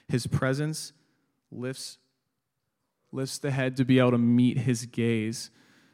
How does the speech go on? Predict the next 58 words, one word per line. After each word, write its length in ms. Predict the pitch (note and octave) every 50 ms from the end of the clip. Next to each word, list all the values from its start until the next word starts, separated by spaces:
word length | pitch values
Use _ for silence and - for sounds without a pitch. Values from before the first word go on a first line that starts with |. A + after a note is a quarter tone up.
| _ _ _
But 120 | D#3+ C#3+
here's 280 | C#3 E3+ G3 G3 E3+ D3+
the 80 | D3 C3
crazy 460 | - - G3+ A3 A3 G3 D3+ C#3+ B2
thing, 400 | - - A#2+ A#2 A#2 B2 D3+ D3+ - - _ _ _ _ _ _ _ _ _ _ - - -
is 140 | D3+ C3
that 120 | D3+ D#3 D3
I 80 | D3
think 260 | C3 C3 - E3+ D#3 C3+
shame 440 | - - - E3+ D#3 D3+ D#3 D3+
convinces 560 | C#3 - D3 C3 A#2+ C#3+ C#3+ C3+ - C3 B2 B2+
us 140 | B2 -
that 100 | - B2+
he's 160 | B2 A#2 A2 A2+
not 340 | A2+ A#2 A2+ A#2 - - A2+
looking. 440 | A2+ A#2 A2+ - - G2+ A#2+ D3 - _ _ _ _ _ _ _ _ _ _ _
Or 80 | C3+
he 60 | C#3 C#3
looks 280 | C3+ D3+ D#3 D3+ -
sometimes, 640 | - - D#3+ D#3+ D3+ - E3 D3 D3 D3 D3+ C#3 -
but 160 | - B2+ C3+
when 100 | C3+ C#3
we 120 | C#3 C3
do 200 | A#2 - C3 C3
that 220 | B2+ B2+ B2 B2 -
thing, 500 | - - C3+ C3 C3 C3+ C3+ C3+ C3+ C3+
or 180 | A#2 A#2+ B2+ B2
we 120 | C3 A#2+
have 240 | A2 C3+ B2+ B2 A#2+
that 220 | B2+ B2 B2+ B2
kind 200 | - D3 C3 B2
of 60 | B2+
bad 260 | A#2+ B2+ B2 B2 B2 B2
day, 260 | C3 B2+ B2+ C3 C3
or 60 | B2
we 200 | A#2+ B2 A#2+ A#2
just, 200 | A#2 B2+ A#2+ -
like, 140 | A#2+ A#2 A2
look 480 | A#2+ A#2+ B2 - C3+ B2+ C#3+ D3 D3 -
like 380 | C#3+ C#3 C3+ C#3 C3 C3 A#2
this, 460 | B2 C3 C3+ C#3 C#3 - - - - - _ - - _ _ _ _ _
um, 500 | - C3 C3 C3 B2+ A#2+ A#2 G#2+ A2 - - _ _ _ -
that 120 | D3 C#3 C#3
he 100 | D3+ C#3
looks 280 | C3+ C3 - - -
away, 280 | B2 A2+ A2+ A2+ A2 G#2+
like, 220 | G#2+ G#2+ A2 -
he 160 | - - C3
can't 360 | B2 - - - C3+ A#2 G2 B2
look 240 | A#2+ A#2+ A#2 -
at 100 | A2+ -
that 220 | - A2 G#2+ G#2 -
because 280 | B2 A#2 - B2+ A#2
it's 180 | A#2+ A#2 - -
not 240 | B2 A2+ A2+ - -
worthy. 340 | A2+ A2+ A2+ A2 A2 A#2 A2
But, 180 | A2+ B2+ A2+
like, 300 | B2 A#2+ A#2+ A#2 - -